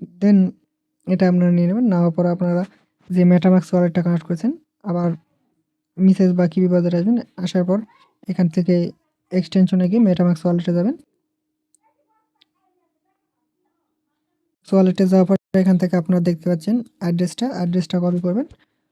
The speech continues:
কপি করার পর আপনারা এখানে পেস্ট করবেন। পেস্ট করার পর এখানে আপনারা সেন্ড বিএনবি,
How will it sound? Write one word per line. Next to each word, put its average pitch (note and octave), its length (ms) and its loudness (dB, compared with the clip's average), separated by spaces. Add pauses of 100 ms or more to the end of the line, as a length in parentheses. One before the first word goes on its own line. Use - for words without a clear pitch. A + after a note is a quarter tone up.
(160)
কপি F#3+ 260 2
করার F#3 240 2
পর A#3 220 0 (1400)
আপনারা F#3 320 2
এখানে F3+ 220 2
পেস্ট F#3+ 240 0
করবেন। G3 320 0 (2250)
পেস্ট G3+ 240 0
করার F#3+ 220 2
পর A3 100 2
এখানে F#3 280 4
আপনারা F3+ 360 0
সেন্ড F3+ 420 0 (1500)
বিএনবি, F#3 540 0